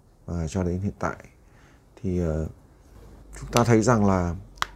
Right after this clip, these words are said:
ờ, định giá và vốn chủ sở hữu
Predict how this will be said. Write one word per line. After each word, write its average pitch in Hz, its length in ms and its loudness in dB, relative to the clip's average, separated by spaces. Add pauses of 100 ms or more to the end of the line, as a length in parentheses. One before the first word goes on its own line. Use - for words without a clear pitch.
(1700)
ờ, 85 120 -4
định 113 240 4
giá 95 440 2
và 101 120 -2
vốn 90 280 -2
chủ 107 160 -2
sở 78 180 0
hữu 80 180 0